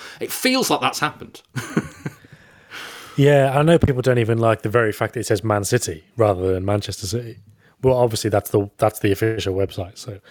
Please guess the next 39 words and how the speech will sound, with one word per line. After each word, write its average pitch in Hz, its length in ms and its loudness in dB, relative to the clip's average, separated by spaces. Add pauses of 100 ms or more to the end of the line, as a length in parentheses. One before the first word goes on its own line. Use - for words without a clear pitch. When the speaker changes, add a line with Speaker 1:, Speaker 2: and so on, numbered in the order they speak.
Speaker 2:
that's - 180 -4
the 107 100 -2
way 104 100 4
it's 104 120 -4
going. 98 320 -2 (300)
But 135 280 2 (240)
yeah, 127 220 6
it's - 380 -4 (140)
<laughs> - 160 -20
the, 127 100 0 (360)
the, 123 400 0 (100)
the 127 100 4
two 135 240 4
words 113 280 6
that 107 80 -6
keep 113 200 -2
coming 107 220 -2
back 104 160 0
to 107 100 -8
me 98 120 -4
is 95 220 -10
from, 101 360 -12 (800)
from 107 220 -4
Kieran 107 440 0
on, 98 240 -8
on 110 140 -4
Twitter. 113 380 -4 (340)
Just, - 200 -10
he 110 80 2
keeps - 380 0
<laughs> - 0 -
replying 135 600 2
to 113 120 0
that, 120 160 0
well, 113 200 4
quote 139 280 2
tweeting 113 300 -2
anything 110 440 0
with 95 200 -4